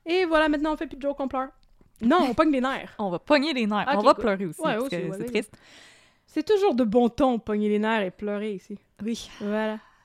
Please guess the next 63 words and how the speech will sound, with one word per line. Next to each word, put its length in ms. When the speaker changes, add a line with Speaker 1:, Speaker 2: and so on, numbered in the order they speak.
Speaker 2:
Même 400
pour 160
les 120
gens 180
qui 160
n'aiment 200
pas 120
ça, 340
on 60
va 100
le 60
faire 240
pareil, 440
parce 180
que 100
c'est 120
notre 220
podcast 380
de 40
nous 220
et 80
on 80
fait 100
ce 40
Speaker 1:
Ben 80
Speaker 2:
qu'on 60
Speaker 1:
oui, 80
Speaker 2:
veut. 60
Speaker 1:
vous 80
avez 120
juste 140
à 80
vous 60
partir 240
un 60
podcast 320
où 60
vous 60
pleurez 300
pas, 240
ou 200
écouter 320
des 100
affaires 340
comme 180
Speaker 2:
Ouais. 180
Speaker 1:
Joe 240
Rogan. 460
Speaker 2:
Exactement. 400
Speaker 1:
Il 40
pleure 240
sûrement 300
pas. 280
Speaker 2:
Non. 360
Speaker 1:
Non, 240
Speaker 2:
Fais 140
Speaker 1:
je 60
sais 60
Speaker 2:
juste 180
Speaker 1:
pas. 80
Speaker 2:
dire 100
comme, « 160
Moi, 80